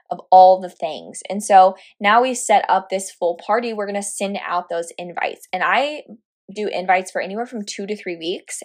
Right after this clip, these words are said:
every day, Monday through Friday, where I'm inviting people. I'm sending it out to my email list again. I'm putting it on social media, but I'm also sending one-on-one invites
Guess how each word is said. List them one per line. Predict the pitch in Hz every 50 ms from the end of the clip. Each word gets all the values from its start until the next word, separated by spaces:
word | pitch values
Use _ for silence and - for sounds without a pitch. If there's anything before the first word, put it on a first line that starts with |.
| _ -
every | 190 190 202 202 202
day, | 196 185 175 170
Monday | 175 175 170 170 175
through | - 175 175
Friday, | - _ - 147 170 175 208 240 262 - _ _ _ _ _
where | - -
I'm | 165 190 202
inviting | 202 190 185 160 170 170 185 180
people. | - 175 160 - - - - 214 _ _ _ _ _ _ _ _ _ _ _ _ _ _
I'm | 190 185 170 180
sending | 196 - 190 190 208 220
it | 214
out | 208 - -
to | - 226
my | 202 -
email | 196 202 202 185 180 180
list | 190 - -
again. | 180 185 180 175 -
I'm | - - 190
putting | - 190 196 196
it | 196
on | 190 190 202
social | 202 180 185 - - 185
media, | 185 180 180 170 156
but | 156 -
I'm | 160 -
also | - 175 180 185 - -
sending | 202 - - 185 180 180 170 170 180 _
one-on-one | - 180 175 180 180 196 202 202 185 185 180 180 -
invites | 180 175 170 - 180 - 311 - - - - - -